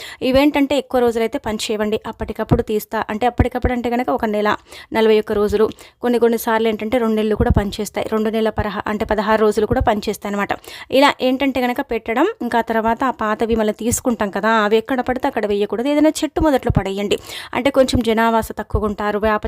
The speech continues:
చెట్లు ఇలాంటివి ఉంటాయి కదా, రావి చెట్ల దగ్గర ఇలా పడేయండి. ఇలా ఏంటంటే తులసి మొక్క మొదట్లో వేయకండి, మిగతా చెట్ల దగ్గర ఎక్కడైనా సరే తొక్కకుండా వేసేయండి. అలా వేయటం కుదరకపోతే మట్టిని తీసి అందులో పాతి పెట్టండి. ఎందుకంటే దైవం ముందు పెడతాం కదండి,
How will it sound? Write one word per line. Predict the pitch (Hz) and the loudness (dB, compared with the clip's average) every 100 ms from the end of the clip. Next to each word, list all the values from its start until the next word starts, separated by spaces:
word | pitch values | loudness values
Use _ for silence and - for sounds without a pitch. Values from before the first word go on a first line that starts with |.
| - | -6
చెట్లు | 226 240 | -2 0
ఇలాంటివి | 226 226 233 | 0 0 -2
ఉంటాయి | 240 254 | -2 -2
కదా, | 247 339 381 - - - | 2 0 -2 -18 -18 0
రావి | 220 220 220 | 4 4 2
చెట్ల | 220 226 | -4 -4
దగ్గర | 208 196 | -4 -2
ఇలా | 277 285 - | -2 -2 -2
పడేయండి. | 226 220 208 214 370 | 0 0 -2 0 0
ఇలా | 285 226 | 2 2
ఏంటంటే | 226 240 269 | 2 0 -2
తులసి | - 262 302 | 0 0 2
మొక్క | 269 247 | 0 0
మొదట్లో | 233 220 294 | 0 0 0
వేయకండి, | 233 208 233 302 | 0 0 0 2
మిగతా | 262 254 277 | 2 0 -2
చెట్ల | - 233 | -4 -4
దగ్గర | 240 220 240 | -2 0 0
ఎక్కడైనా | 247 254 254 247 | -2 0 -2 0
సరే | 254 277 | -4 -4
తొక్కకుండా | 233 226 240 262 | -4 -4 0 2
వేసేయండి. | 294 220 226 220 294 427 - - - | 2 2 0 0 0 0 -4 -16 -2
అలా | 233 240 | 4 6
వేయటం | 233 240 262 | 6 2 0
కుదరకపోతే | 254 226 240 226 226 | -2 -2 -2 -4 -4
మట్టిని | 285 226 240 233 | -2 -4 -4 -6
తీసి | 240 240 | -4 -4
అందులో | 233 233 | 0 0
పాతి | 226 214 214 | 2 0 2
పెట్టండి. | 220 208 214 254 | 0 0 -2 0
ఎందుకంటే | 240 233 233 226 269 | 2 0 -2 -2 -2
దైవం | 208 208 233 269 | 2 4 4 4
ముందు | 262 | 2
పెడతాం | 233 208 220 220 | 2 0 0 -4
కదండి, | 214 208 202 | -2 -2 2